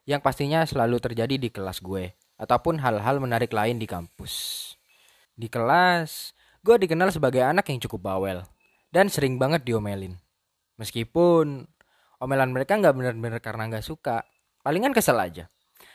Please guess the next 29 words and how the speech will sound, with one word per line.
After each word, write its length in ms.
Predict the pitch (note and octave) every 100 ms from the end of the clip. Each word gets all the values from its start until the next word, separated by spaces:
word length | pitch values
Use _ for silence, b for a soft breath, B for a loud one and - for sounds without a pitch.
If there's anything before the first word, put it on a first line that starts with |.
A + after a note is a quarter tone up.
| b
Karena 240 | D#3 G3+ F#3
gue 160 | G#3
emang 240 | G#3 C#3+ B2
orangnya 260 | A#2 C#3+
sebacot 380 | E3 B2 A2+ A2+
itu. 420 | B2+ - A#2+ A#2 - -
<laughs> 1700 | G#3+ - F#3+ - D3+ _ _ _ _ _ _ - _ _ _ _ _
Canda 240 | F3+ G3 A#3+
tawa 280 | G3+ E3+
kita 240 | E3 C#3+ C3+
waktu 360 | B2+ - D3
itu 240 | - A2 A2+ - -
pasti 280 | A#2+ - E3+
menjadi 320 | D3 B2 A#2
hal 240 | D3 D#3
yang 40 | B2+
paling 160 | G#2+ G#2+
berharga, 640 | G2 F#2+ F#2 A2 G#2+ F#2+ _ _ _
apalagi 400 | - F2 F2 C#3+
di 80 | D3+
saat 280 | A2 G#2+ -
seperti 360 | - G2 F2
ini. 80 | D#2 - _ b b b b C3
Dari 200 | B2+ C#3
sekian 480 | D#3 - A#3 A3+
banyak 240 | E3 C#3+ C#3
kegiatan 480 | C3+ B2+ A#2+ A#2+ A2+
di 80 |
kampus, 560 | A#2+ D#3 D#3+ G2+ G#2 -